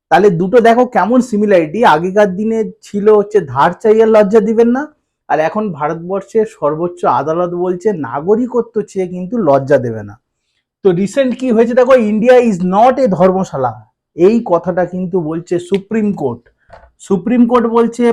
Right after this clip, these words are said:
ভারত কিন্তু একটা ধর্মশালা হতে পারে না,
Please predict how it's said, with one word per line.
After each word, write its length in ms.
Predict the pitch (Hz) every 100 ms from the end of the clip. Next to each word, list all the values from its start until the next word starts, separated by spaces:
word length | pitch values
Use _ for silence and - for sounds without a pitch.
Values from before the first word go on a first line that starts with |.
| 165
ভারত 560 | - 143 165 202 208 -
কিন্তু 520 | 196 180 175 202 196
একটা 360 | 165 - 170
ধর্মশালা 800 | 151 127 151 151 160 - 156 151
হতে 320 | 139 139 147
পারে 400 | 147 139 139 147
না, 500 | 143 151 156 143 120